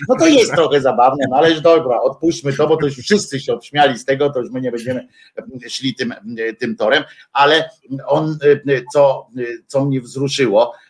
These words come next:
to to, że on na swojej twitterowej, tam jak ma tego Twittera, nie, i tam jest zawsze napisane, ty na przykład masz tam, że związkowa alternatywa, e, e, człowiek, człowiek czerwona flaga i tak dalej, nie, wiesz, tak,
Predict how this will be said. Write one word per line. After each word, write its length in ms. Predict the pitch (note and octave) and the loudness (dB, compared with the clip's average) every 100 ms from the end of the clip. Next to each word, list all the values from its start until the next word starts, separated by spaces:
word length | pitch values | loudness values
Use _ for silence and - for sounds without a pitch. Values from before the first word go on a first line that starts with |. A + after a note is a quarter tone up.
| _ C3 B2+ | _ -4 0
to 100 | C#3 | 0
to, 240 | C3+ C#3 | 2 2
że 180 | C#3+ B2 | 2 2
on 140 | C3 | 0
na 100 | B2+ | 0
swojej 460 | B2+ - C#3 C3+ B2 | -6 0 2 2 0
twitterowej, 640 | C3 C3 C3 C3+ C3 B2+ | -4 0 4 4 4 2
tam 160 | A#2+ A#2+ | 0 0
jak 160 | A2+ | -2
ma 120 | A#2+ A2+ | 0 -2
tego 280 | A2 A2 | -2 -4
Twittera, 480 | G#2+ A2 - C#3 C#3 | -6 -6 2 2 2
nie, 140 | A#2+ C3+ | 0 -2
i 80 | |
tam 140 | C3+ C3 | -2 -4
jest 120 | A#2 | -2
zawsze 240 | B2 - | -4 -4
napisane, 560 | B2+ A#2+ B2+ - B2+ G2+ - | -4 -4 -4 0 0 0 -2
ty 120 | C#3 | -2
na 100 | A#2+ | -2
przykład 280 | A2 A#2 A2+ | -2 -4 -2
masz 180 | A#2 - | -4 -4
tam, 140 | G#2+ | -6
że 120 | A2+ - _ | -6 -8 _
związkowa 540 | _ B2 G#2+ C3+ B2 A2+ | _ -4 0 2 4 4
alternatywa, 880 | G#2+ A2 G#2 G2 - D#3 C3 A2+ - - | 2 0 -2 -4 0 2 2 0 -4 -4
e, 40 | A#2 | -2
e, 100 | - B2 A2+ A#2 A#2 A2 G#2+ | -2 -4 -6 -6 -2 0 -2
człowiek, 460 | - B2+ A#2 A2 _ G#2 G#2 | 0 0 0 -4 _ -10 -6
człowiek 320 | B2+ A#2+ A2+ | -2 -2 -2
czerwona 400 | - G#2+ A2 G#2+ | -4 -4 -2 -4
flaga 380 | A#2 E3 C3+ B2+ | 0 2 4 2
i 80 | A2+ | 2
tak 180 | A2 G#2+ | -2 0
dalej, 260 | A#2 G2 | 0 0
nie, 160 | G2+ B2+ | -4 -6
wiesz, 180 | A#2+ - | -6 -10
tak, 140 | C3+ | -16